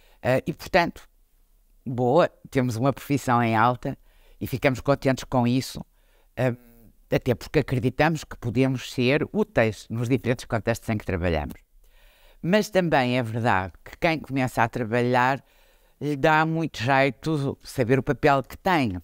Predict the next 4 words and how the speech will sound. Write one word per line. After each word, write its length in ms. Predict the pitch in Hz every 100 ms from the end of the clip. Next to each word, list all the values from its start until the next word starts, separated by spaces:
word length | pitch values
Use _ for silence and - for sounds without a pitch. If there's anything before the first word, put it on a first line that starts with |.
| - _ _ _ _ _ _
Ahm, 420 | - 143 143 139 143 147 - _ - _ _ _ _ _ _
e 380 | - 190 196 160 _ _ _ _ _ _ _ -
esta 280 | 160 -
aprendizagem, 1040 | 160 - 170 147 143 139 113 113 101 104